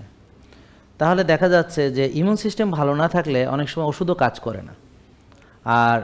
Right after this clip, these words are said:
আমাদের নিয়ম ফলো করে সেই রোগগুলো ভালো হয়, যেমন ডায়াবেটিস, উচ্চ রক্তচাপ, যে রোগগুলো সৃষ্টি হয়েছে লাইফস্টাইল নষ্ট হওয়ার ফলে, তখন লাইফস্টাইল ঠিক করলে সেই রোগগুলো ভালো হবে।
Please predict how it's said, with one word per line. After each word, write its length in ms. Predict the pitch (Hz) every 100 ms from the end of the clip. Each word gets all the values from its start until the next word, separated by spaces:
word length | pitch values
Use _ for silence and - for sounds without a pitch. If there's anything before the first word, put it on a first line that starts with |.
| -
আমাদের 360 | 147 170 208 208
নিয়ম 200 | 196 190
ফলো 260 | 160 165
করে 240 | 151 147 139
সেই 220 | - 190
রোগগুলো 340 | 208 180 190
ভালো 280 | 156 147 139
হয়, 160 | 127 127
যেমন 240 | 131 131
ডায়াবেটিস, 560 | 127 127 123 120 127 123
উচ্চ 200 | 120 131
রক্তচাপ, 480 | 123 117 127 117 117
যে 180 | 131 151
রোগগুলো 380 | 160 160 180
সৃষ্টি 400 | 180 - 175 190
হয়েছে 280 | 175 175 175
লাইফস্টাইল 520 | 151 151 151 156 170
নষ্ট 300 | 151 147 -
হওয়ার 320 | 160 147 143 131
ফলে, 240 | 131 - - - _ _ - - - _ -
তখন 220 | 151 185
লাইফস্টাইল 520 | 151 156 180 185 185
ঠিক 220 | 175 185
করলে 280 | - 196 214
সেই 160 | - 170
রোগগুলো 360 | 151 131 127
ভালো 220 | 113 104
হবে। 180 | 101 -